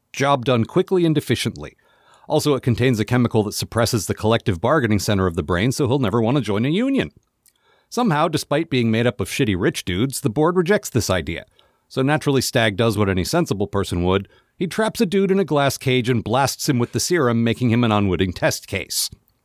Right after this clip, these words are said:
Said dude is Rex Mason, a recently resigned Stagg employee who threatened to blow the whistle on Simon's shady practices. Also, he intends to marry Simon's daughter. Also, his B F F is Jon Stewart. No, not the Daily Show guy. The Green Lantern.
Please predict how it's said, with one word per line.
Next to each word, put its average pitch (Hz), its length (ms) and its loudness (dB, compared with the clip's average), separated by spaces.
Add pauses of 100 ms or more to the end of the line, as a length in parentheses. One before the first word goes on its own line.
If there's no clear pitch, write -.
(420)
Said 269 240 0
dude 226 220 4
is 131 100 0
Rex 143 280 0
Mason, 131 400 0
a 82 60 -6
recently 120 460 -2
resigned 107 480 2
Stagg 147 340 0
employee 92 480 0
who 90 100 -6
threatened 117 300 -2
to 110 80 0
blow 127 180 2
the 117 120 0
whistle 135 340 2
on 104 140 2
Simon's 95 340 0
shady 82 300 -6
practices. - 640 -4 (600)
Also, 147 300 0
he 127 80 4
intends 110 380 0
to 107 80 0
marry 90 200 -2
Simon's 80 380 -8
daughter. 110 320 0 (680)
Also, 165 360 2
his 131 100 0
B 127 160 0
F 120 160 0
F 110 160 2
is 95 80 0
Jon 87 280 0
Stewart. 107 420 -2 (420)
No, 120 160 0
not 117 160 2
the - 80 -8
Daily 95 260 0
Show 76 200 -6
guy. 69 300 -8 (180)
The 98 80 -4
Green 107 200 4
Lantern. 92 360 0